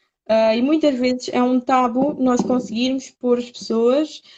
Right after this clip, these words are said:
e é muito difícil conseguirmos pôr as pessoas a usar este tipo de coisas e a,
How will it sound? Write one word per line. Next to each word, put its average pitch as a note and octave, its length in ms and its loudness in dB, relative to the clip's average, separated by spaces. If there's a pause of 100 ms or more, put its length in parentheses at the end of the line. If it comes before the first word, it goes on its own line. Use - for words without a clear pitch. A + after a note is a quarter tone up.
(220)
e A3+ 80 0
é A3+ 80 2
muito B3+ 240 2
difícil B3 400 0
conseguirmos B3 440 0
pôr B3 160 -2
as B3 80 -2
pessoas B3 320 -2
a C4+ 60 2
usar B3+ 300 2
este - 280 -4
tipo B3+ 280 -6
de C4 120 -2
coisas A3+ 560 0
e A3 140 2
a, G#3+ 100 -4